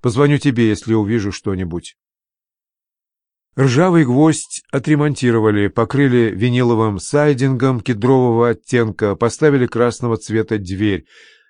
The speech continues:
Я паркуюсь, слева и справа желтый Ford Mustang с номером Чердерс Локо и некий гибрид автобуса и фургона с надписью на борту «Дом престарелых округа Берген».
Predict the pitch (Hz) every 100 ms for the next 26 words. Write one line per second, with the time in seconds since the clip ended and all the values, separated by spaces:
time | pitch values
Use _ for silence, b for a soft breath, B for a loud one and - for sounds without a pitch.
0 | b 131 156 160 143 117 117 107 - 143
1 | 147 131 - 131 120 113 101 - _ _
2 | _ _ _ - 101 139 123 - 110 -
3 | 120 113 - - _ 104 104 - 147 151
4 | - - _ _ _ _ _ _ _ -
5 | 143 147 139 135 117 - _ _ _ _
6 | _ - 147 120 127 117 - 127 123 117
7 | 113 95 _ _ _ _ _ _ _ 165
8 | 156 156 139 120 123 110 127 127 113 139
9 | 123 120 123 113 120 113 113 101 90 -
10 | 120 117 110 - 113 110 104 113 - 104
11 | 87 b b b b b b 101 110 156
12 | 143 127 117 - 110 123 127 120 117 113
13 | 110 110 107 104 85 104 92 78 80 67